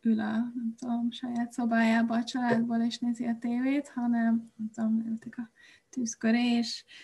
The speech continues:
és zenéltek, és hogy ezek például azért így, így hiányoznak, és a film végén is, ö, hát nekem nem volt teljesen tiszta, vagy lehet, hogy hozzám közel áll ez, és ezért vettem le ezt,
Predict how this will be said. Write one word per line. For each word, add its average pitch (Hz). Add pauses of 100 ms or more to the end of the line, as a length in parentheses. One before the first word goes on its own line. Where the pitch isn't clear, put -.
(280)
és 226
zenéltek, 214
és 220
hogy 226
ezek 226
például 233
azért 233
így, 240
így 226
hiányoznak, 214
és 220
a 226
film 233
végén 202
is, 208
ö, 208 (1300)
hát 226
nekem 247
nem 349
volt 226
teljesen 226
tiszta, 247
vagy 214
lehet, 214
hogy 214
hozzám 220
közel 233
áll 196
ez, 220
és -
ezért 208
vettem 208
le 202
ezt, 254